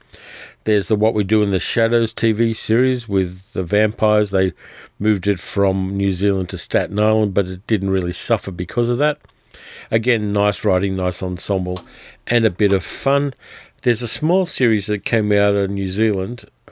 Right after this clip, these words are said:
and hi to all my people over in Aotearoa, um, which was Wellington Paranormal, which is a kind of documentary, a mockumentary about a couple of cops who handled the paranormal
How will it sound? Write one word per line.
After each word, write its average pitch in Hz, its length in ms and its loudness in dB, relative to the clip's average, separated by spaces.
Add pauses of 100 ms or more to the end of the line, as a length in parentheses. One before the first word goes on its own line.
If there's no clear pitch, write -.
and 107 260 0
hi 113 220 0
to 107 100 -2
all 101 120 2
my 98 240 0
people 98 460 -4
over 98 360 0
in 92 80 -4
Aotearoa, 104 880 0 (1000)
um, 131 520 0 (480)
which 123 600 -2
was 107 460 2
Wellington 107 480 0
Paranormal, 101 600 0 (480)
which 117 260 -2
is 110 160 2
a 104 60 0
kind 123 300 0
of 101 340 -4 (300)
documentary, 113 1300 -2
a 110 160 -4
mockumentary 98 760 -2 (560)
about 101 300 2
a 104 40 0
couple - 400 -2
of 95 140 -2
cops - 460 -4
who 101 240 0
handled 95 360 0
the 92 80 -6
paranormal 95 920 0